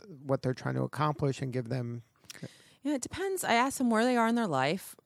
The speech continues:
Speaker 2: Are they an athlete now trying to bridge and go into a career? Are they going through identity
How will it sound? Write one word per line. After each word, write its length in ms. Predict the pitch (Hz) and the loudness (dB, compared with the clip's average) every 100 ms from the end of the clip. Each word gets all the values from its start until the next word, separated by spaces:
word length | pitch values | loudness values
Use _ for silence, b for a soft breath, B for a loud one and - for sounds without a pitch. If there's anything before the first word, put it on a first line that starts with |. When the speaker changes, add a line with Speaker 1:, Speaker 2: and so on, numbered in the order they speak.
| - | 0
Speaker 2:
Are 220 | 147 156 | 2 2
they 400 | 165 160 151 147 - | 2 2 2 -2 -4
an 60 | |
athlete 420 | 143 156 170 190 170 | -2 -4 -4 -6 -2
now 180 | 170 | -2
trying 460 | 170 - 151 151 151 | -2 -2 -2 -2 -4
to 160 | - 135 | -6 -6
bridge 360 | 147 151 143 | -4 -4 -2
and 140 | 147 135 | -4 -2
go 160 | 139 | -2
into 240 | 139 135 131 | -2 -2 -6
a 60 | |
career? 640 | - 135 139 180 202 208 - | -4 -4 -2 -2 0 0 0
Are 100 | 143 | -2
they 120 | 143 | -2
going 260 | 147 147 143 | -2 -2 -2
through 320 | 147 139 139 | -4 -2 -2
identity 760 | 127 131 147 185 208 214 220 | -4 -6 -4 -4 -4 -4 -6